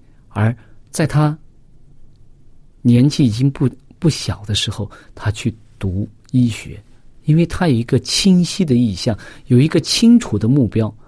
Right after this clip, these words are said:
他要去服侍别人。在很多时候啊，我们作为一个基督徒，或者我们作为一个普通的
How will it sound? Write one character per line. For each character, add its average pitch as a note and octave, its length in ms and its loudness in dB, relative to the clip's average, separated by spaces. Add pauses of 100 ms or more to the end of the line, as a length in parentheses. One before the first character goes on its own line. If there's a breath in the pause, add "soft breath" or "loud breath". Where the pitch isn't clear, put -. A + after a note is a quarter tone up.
(580 soft breath)
他 - 140 -2
要 A#2+ 100 2
去 G#2 220 -6
服 - 340 -8
侍 G#2+ 180 -4
别 - 220 -12
人。 - 180 -18 (2250)
在 G3+ 140 0
很 - 220 -2
多 C3+ 160 0
时 - 180 -2
候 G2+ 180 -8
啊， - 220 -16 (520 soft breath)
我 A#2 140 0
们 D3 280 0 (560)
作 F3+ 140 0
为 C#3+ 100 2
一 D3+ 80 2
个 D3+ 120 0
基 - 180 -4
督 F3 160 -2
徒， A2+ 260 -4 (200 loud breath)
或 - 160 -2
者 F3 120 2
我 C#3 180 0
们 A#2 140 0
作 D3+ 200 0
为 C3 120 2
一 B2+ 160 0
个 B2+ 240 -2 (260 soft breath)
普 G2 200 -8
通 C#3+ 180 0
的 B2 220 -2